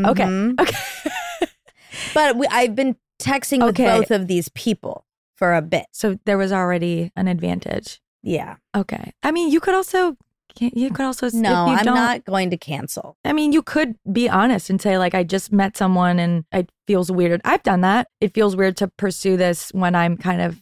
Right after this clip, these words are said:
Speaker 1: you know, involved in, and I wanna see this thing through and give it the effort, sending you my best and, like, 'cause then you haven't even rejected them 'cause you haven't even met
Speaker 2: Gone
Speaker 1: them.
Speaker 2: half.
Speaker 1: No, but
Speaker 2: Yeah.
Speaker 1: it's true, right?
Speaker 2: Yeah.
Speaker 1: That do whatever feels right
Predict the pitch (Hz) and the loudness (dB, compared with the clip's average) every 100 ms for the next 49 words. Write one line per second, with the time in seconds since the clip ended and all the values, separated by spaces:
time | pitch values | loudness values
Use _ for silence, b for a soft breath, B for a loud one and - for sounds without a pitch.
0 | - 190 170 165 180 175 170 180 170 - | -4 0 0 0 0 2 2 0 -2 -2
1 | 175 175 175 180 - 190 185 175 _ _ | 0 2 2 2 2 2 2 0 _ _
2 | - 190 180 - 185 175 - 185 180 175 | -4 -2 -2 -2 -2 -2 0 2 4 2
3 | 170 175 175 165 - 185 180 170 175 170 | 0 0 0 -2 0 2 4 4 2 0
4 | - _ _ - 208 202 196 185 180 175 | -2 _ _ -4 2 4 4 4 4 2
5 | - 180 165 160 _ b b _ - 240 | 0 0 0 -2 _ b b _ 0 2
6 | 247 285 302 - 202 208 214 208 202 175 | 2 0 -2 -6 -2 0 2 2 2 2
7 | 165 196 196 175 175 190 175 190 180 175 | 0 0 0 -2 -2 -2 -2 0 0 0
8 | 170 160 160 - 202 175 160 - - - | -2 -4 -6 -2 -2 0 -4 -6 -8 -10
9 | - 294 440 427 - - 381 240 226 220 | -4 0 2 2 0 0 2 2 2 2
10 | 202 185 170 - - 202 175 254 247 214 | 2 0 -4 -16 -8 -6 0 2 2 2
11 | 202 - 196 175 185 | 0 0 -2 0 -2